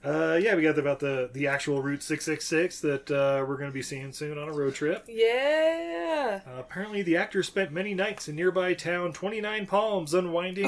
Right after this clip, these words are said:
Speaker 2: Oh,
Speaker 1: and,
Speaker 2: Jesus.
Speaker 1: and getting to know the Marines from the Marine Corps base just down the road.
Speaker 2: Twenty-nine Palms is haunted.
Speaker 1: <laughs>
Speaker 2: As is Sussex.
Speaker 1: <laughs> I feel like their counting might be off, too. There might be more than twenty-nine of them down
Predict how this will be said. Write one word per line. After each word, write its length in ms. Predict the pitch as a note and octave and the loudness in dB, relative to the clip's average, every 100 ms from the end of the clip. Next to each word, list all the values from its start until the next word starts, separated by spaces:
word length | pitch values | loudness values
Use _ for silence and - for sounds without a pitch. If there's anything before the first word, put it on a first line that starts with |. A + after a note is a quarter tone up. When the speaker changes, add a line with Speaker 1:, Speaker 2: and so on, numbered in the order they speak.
| F#3+ | 0
Speaker 2:
Oh, 40 | |
Speaker 1:
and, 60 | D3 | 0
Speaker 2:
Jesus. 680 | C3+ B3+ A#3 B3+ A#3+ - - | 0 -2 2 2 0 -4 -10
Speaker 1:
and 160 | C#3+ C3+ | -8 0
getting 260 | E3 F#3+ F3+ | 2 2 -2
to 100 | E3 | 0
know 220 | E3+ F#3 | 4 4
the 120 | E3+ | 4
Marines 480 | D#3 C#3+ D#3 F#3 F#3 | 2 0 0 -4 -6
from 160 | - D3+ | -8 -8
the 100 | C#3 | -6
Marine 240 | C#3+ F3 | -6 -6
Corps 260 | E3+ F3 F3+ | -4 -2 -2
base 280 | D3+ F3 F3 | 2 0 0
just 260 | D#3+ D#3+ | -2 -2
down 180 | F3+ F3+ | -4 -4
the 60 | F#3+ | -2
road. 400 | A#2+ E3 G3 - - _ - | -2 -2 -4 -8 -20 _ -18
Speaker 2:
Twenty-nine 580 | - A#3 A#3+ A#3 A#3 A3 | -6 -2 2 2 2 0
Palms 380 | A3+ A3 A3 A3+ | 4 4 4 2
is 140 | A3 | 2
haunted. 600 | A3+ G#3+ G#3 A#3 G#3 F#3+ - - C4 | 2 0 4 6 6 4 -6 -14 -12
Speaker 1:
<laughs> 480 | - - - - - - - - - - F#3 | -12 -14 -16 -20 -10 -6 -4 -6 -10 -6 0
Speaker 2:
As 200 | G3+ A3+ | 2 4
is 140 | A3 | 2
Sussex. 720 | G#3+ G#3 F#3+ F#3+ F#3 - - - - _ _ - D3 | 2 -4 -2 -6 -6 -10 -12 -14 -20 _ _ -12 -12
Speaker 1:
<laughs> 500 | - - - - - | -12 -20 -20 -20 -18
I 40 | - | -6
feel 140 | G3 | -4
like 100 | F#3+ | -2
their 100 | D3 | -4
counting 360 | - D3+ C3+ A#2 | -4 -6 -6 -8
might 180 | A2 | -10
be 120 | A2 G#2 | -10 -12
off, 180 | G2 | -12
too. 160 | - A#2+ | -10 -10
There 240 | G2+ F#2+ | -10 -10
might 140 | C#3 C#3 | -10 -8
be 60 | A#2+ | -8
more 200 | B2 A#2+ | -8 -8
than 160 | G#2+ G2+ | -10 -14
twenty-nine 460 | A#2 G#2+ G#2 G2 F#2+ | -16 -16 -18 -18 -20
of 60 | |
them 120 | F#2+ | -20
down 120 | F#2+ | -20